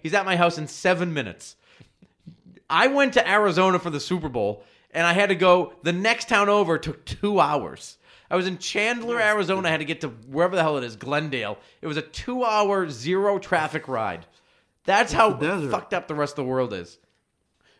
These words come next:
Speaker 1: Anyway, I think this was a great first podcast to, uh, introduce the folks at Fansided and Musket fire dot com to the Malcolm Go podcast. This is how it usually goes.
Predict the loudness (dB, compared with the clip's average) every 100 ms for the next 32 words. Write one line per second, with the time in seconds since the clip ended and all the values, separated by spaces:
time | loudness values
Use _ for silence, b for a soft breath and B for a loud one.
0 | _ -4 0 2 6 6 6 4 2 -2
1 | -4 -2 -2 -2 -4 -6 -4 -2 0 0
2 | -2 -4 -6 -10 b b b _ _ -4
3 | -4 -4 -6 -6 -2 2 2 0 -6 -4
4 | 2 2 2 -6 -14 b b -2 0 0
5 | 0 -2 -2 0 0 -4 -8 -6 -6 -6
6 | -8 -4 -2 -2 -4 -4 -2 -2 -2 -10
7 | -10 -6 -8 -8 -8 -6 -6 -4 -4 -4
8 | -6 -8 -8 b b b -2 -2 2 4
9 | 6 4 2 2 4 4 2 4 4 4
10 | 2